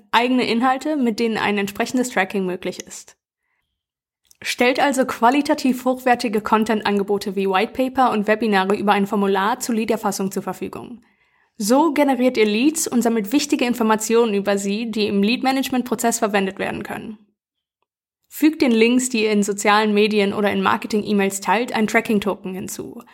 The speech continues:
mit dem ihr das Verhalten der Leads und ihrer Interaktion mit euren Inhalten leichter identifizieren könnt.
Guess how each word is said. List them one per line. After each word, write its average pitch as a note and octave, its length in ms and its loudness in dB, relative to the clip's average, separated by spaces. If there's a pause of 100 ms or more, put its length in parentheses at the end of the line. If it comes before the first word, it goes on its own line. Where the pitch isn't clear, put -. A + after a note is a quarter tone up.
(200)
mit G3+ 160 -2
dem A3+ 160 2
ihr A3 60 2
das G#3+ 160 0
Verhalten A3 460 0
der G#3 100 2
Leads A3 360 -4
und G#3+ 200 -4
ihrer B3 240 0
Interaktion A#3 640 0
mit A#3 220 -2
euren C4 220 2
Inhalten A3+ 420 0
leichter G3 360 0
identifizieren F#3+ 760 -4
könnt. G#3 420 -14